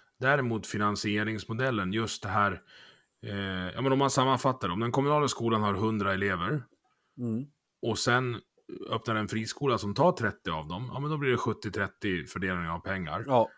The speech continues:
Speaker 1: Men om det flyttar över elever så måste den kommunala skolan fortfarande hålla samma nivå, så deras u-, utgifter är fortfarande sjuttio,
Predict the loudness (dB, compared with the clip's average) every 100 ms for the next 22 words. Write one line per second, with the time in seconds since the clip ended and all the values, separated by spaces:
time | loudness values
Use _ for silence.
0 | _ -2 0 0 -2 -2 0 0 0 -2
1 | 0 4 4 4 2 2 0 -2 -6 -8
2 | _ _ _ _ _ _ _ _ _ _
3 | _ _ _ _ -10 -4 -4 -4 -4 -2
4 | 0 0 0 0 -2 -2 -4 -8 -2 0
5 | 2 0 0 -2 0 -2 0 -2 -2 -2
6 | 0 0 -2 -6 -10 -14 -10 -8 -6 0
7 | -2 0 -4 -4 -6 -2 0 0 -2 -6
8 | -4 -4